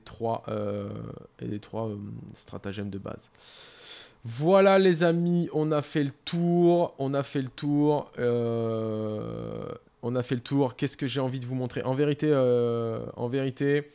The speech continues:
euh, il a fait une, Auspex Tactics, il a fait une autre vidéo sur, euh, le bouquin de base, euh, qui est assez intéressante.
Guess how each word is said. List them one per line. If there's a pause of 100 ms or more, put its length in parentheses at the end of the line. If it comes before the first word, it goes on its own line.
(720)
euh,
il
a
fait
une,
Auspex
Tactics,
il
a
fait
une
autre
vidéo
sur,
euh,
le
bouquin
de
base, (1300)
euh,
qui
est
assez
intéressante.